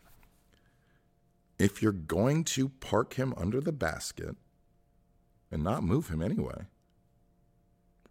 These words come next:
why not just play zone? Beyond that, even from, like, a tactical strategy point, and this is what I was,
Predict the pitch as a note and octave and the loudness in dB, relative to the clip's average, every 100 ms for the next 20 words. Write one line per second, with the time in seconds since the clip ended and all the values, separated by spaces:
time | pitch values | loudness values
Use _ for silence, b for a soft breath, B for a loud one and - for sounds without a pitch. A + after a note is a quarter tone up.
0 | _ - F2 D3 - A#2 - G2+ B2+ D#2+ | _ -6 -4 -4 -4 -6 -4 -2 0 2
1 | C3 - - _ _ _ _ _ _ _ | 0 -4 -14 _ _ _ _ _ _ _
2 | _ _ _ _ _ _ _ b b b | _ _ _ _ _ _ _ b b b
3 | b b b b b b _ _ _ _ | b b b b b b _ _ _ _
4 | _ _ _ _ _ _ _ _ _ _ | _ _ _ _ _ _ _ _ _ _
5 | _ _ F#2+ G#2 A2+ B2 D3+ D#3 A#2 E2+ | _ _ 2 8 10 10 8 8 8 6
6 | D2 - _ - G#2 C3 C#3+ D3+ D3 C3+ | 2 -6 _ -2 4 4 4 2 2 2
7 | A2+ - G#2+ A#2 - - A2+ - G#2+ G2+ | 0 -2 -6 -6 -6 -6 -4 4 6 6
8 | E2+ D#2 - D2+ C#2+ _ _ _ _ - | 2 -4 -4 -4 -6 _ _ _ _ -6
9 | E2 F2+ - F#2+ F#2+ F#2+ F#2+ F#2 - | -2 -2 0 2 4 6 4 0 -6